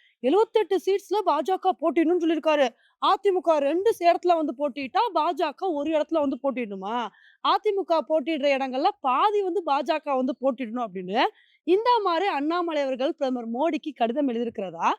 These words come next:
ஒரு சில தகவல் வந்துட்டு இருந்துச்சு. இதை பத்தி அண்ணாமலை அவர்கள் கிட்டயே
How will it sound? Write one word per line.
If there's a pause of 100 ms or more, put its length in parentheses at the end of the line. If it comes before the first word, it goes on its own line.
(320)
ஒரு
சில
தகவல்
வந்துட்டு
இருந்துச்சு. (460)
இதை
பத்தி
அண்ணாமலை
அவர்கள்
கிட்டயே